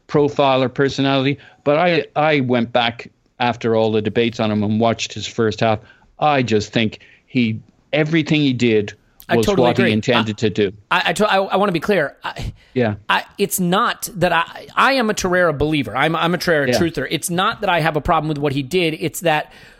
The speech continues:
Speaker 2: we, we
Speaker 1: Wasn't
Speaker 2: didn't
Speaker 1: what we
Speaker 2: have
Speaker 1: needed
Speaker 2: Well,
Speaker 1: is
Speaker 2: yeah,
Speaker 1: the
Speaker 2: exactly. We
Speaker 1: question.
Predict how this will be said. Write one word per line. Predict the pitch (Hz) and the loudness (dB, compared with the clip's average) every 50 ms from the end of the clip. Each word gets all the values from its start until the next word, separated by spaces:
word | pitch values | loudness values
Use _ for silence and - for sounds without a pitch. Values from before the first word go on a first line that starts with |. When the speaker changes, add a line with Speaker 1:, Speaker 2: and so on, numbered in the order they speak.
| - - _ | -20 -18 _
Speaker 2:
we, | - 165 160 185 196 190 190 185 180 185 185 _ _ _ _ _ _ _ _ _ | -6 -2 0 0 0 2 0 0 -2 -4 -6 _ _ _ _ _ _ _ _ _
we | - 170 165 196 190 | -6 -4 -2 -2 0
Speaker 1:
Wasn't | 147 127 131 - - 143 127 | 2 2 2 2 2 2 2
Speaker 2:
didn't | 123 127 | 2 2
Speaker 1:
what | 120 117 - | 2 2 2
we | 123 | 2
Speaker 2:
have | 123 120 | 2 2
Speaker 1:
needed | 120 123 123 117 110 208 202 185 190 | 2 2 2 2 2 0 0 0 2
Speaker 2:
Well, | 220 214 208 | 2 2 2
Speaker 1:
is | 202 208 | 2 2
Speaker 2:
yeah, | 202 170 | 2 2
Speaker 1:
the | 160 | 2
Speaker 2:
exactly. | 160 185 170 - | 2 2 2 2
We | - | 2
Speaker 1:
question. | 160 | 0